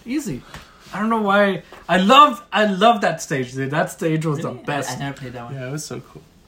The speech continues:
Speaker 1: Yeah, like, you'd be fighting and then, like, sometimes, like,
Speaker 3: A
Speaker 1: people
Speaker 3: penis
Speaker 1: would,
Speaker 3: would
Speaker 1: like,
Speaker 3: fly by.
Speaker 1: <laughs> yeah, or, like, people would draw, like, memes and stuff, and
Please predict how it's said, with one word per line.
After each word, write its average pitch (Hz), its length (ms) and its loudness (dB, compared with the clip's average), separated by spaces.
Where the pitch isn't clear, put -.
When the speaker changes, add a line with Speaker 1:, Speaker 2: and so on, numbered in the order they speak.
Speaker 1:
Yeah, 240 240 0
like, 170 240 -2
you'd 175 160 0
be 214 80 0
fighting 180 320 0
and 160 260 -2
then, 160 100 -2
like, 151 300 -6
sometimes, 170 460 -4
like, 143 220 -8
Speaker 3:
A 127 40 -14
Speaker 1:
people 170 280 -4
Speaker 3:
penis 175 140 -2
Speaker 1:
would, 175 160 -2
Speaker 3:
would - 20 -4
Speaker 1:
like, 156 120 2
Speaker 3:
fly 151 140 4
by. 160 220 2
Speaker 1:
<laughs> 202 80 8
yeah, 226 360 4
or, 175 120 0
like, 170 180 0
people 185 220 -2
would 175 120 0
draw, 170 140 2
like, 160 200 -2
memes 156 280 -4
and 180 80 -10
stuff, 190 340 -12
and 139 280 -14